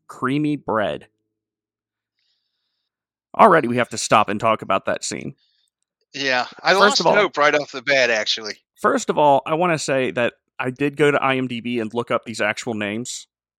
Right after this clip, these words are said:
Speaker 1: just
Speaker 2: Uh-huh.
Speaker 1: so, so I knew them. Uh, the boss's name is Atticus. Didn't know that. The zealot
Speaker 2: Mm-hmm.
Speaker 1: hunter from last season, Atticus.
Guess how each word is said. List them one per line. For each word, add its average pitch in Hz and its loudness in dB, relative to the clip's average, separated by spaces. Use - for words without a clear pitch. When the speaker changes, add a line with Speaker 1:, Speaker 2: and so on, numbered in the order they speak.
Speaker 1:
just - -10
Speaker 2:
Uh-huh. 131 -8
Speaker 1:
so, 117 -2
so 101 -4
I 104 2
knew 110 -2
them. 135 -4
Uh, - -4
the 127 -14
boss's 160 2
name 151 -4
is 131 -6
Atticus. 123 -4
Didn't 104 -4
know 113 0
that. 113 -2
The 117 -6
zealot 123 0
Speaker 2:
Mm-hmm. 117 -6
Speaker 1:
hunter 123 2
from 123 -4
last 113 -2
season, 104 -6
Atticus. 107 -4